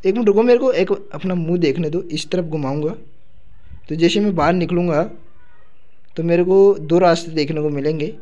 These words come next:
जो कि मेरे को इस वाले एरिया को घूम, अ, छानबीन करना है। I think वो गए होंगे जो भी है। गए क्या? गए।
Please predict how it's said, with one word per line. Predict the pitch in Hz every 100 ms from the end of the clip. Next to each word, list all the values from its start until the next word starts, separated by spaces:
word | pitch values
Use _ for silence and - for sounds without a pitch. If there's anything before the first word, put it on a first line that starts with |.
| - - - - - -
जो | 160
कि | 180
मेरे | 208 202
को | 226 - 214
इस | 220
वाले | 247 302
एरिया | - 220 190 214
को | 214 247 - 170
घूम, | 160 175
अ, | 170 170 160 165 -
छानबीन | 190 180 190 202
करना | 180 143 127
है। | 147 214 - - - - - - - - -
I | 180
think | 190 214
वो | 214
गए | 180 180
होंगे | 196 185
जो | 180 170
भी | 170
है। | 165 - - - - - - - - - - - - - - - -
गए | 147 165
क्या? | 151 175 - - - - - - - - - - 143
गए। | 156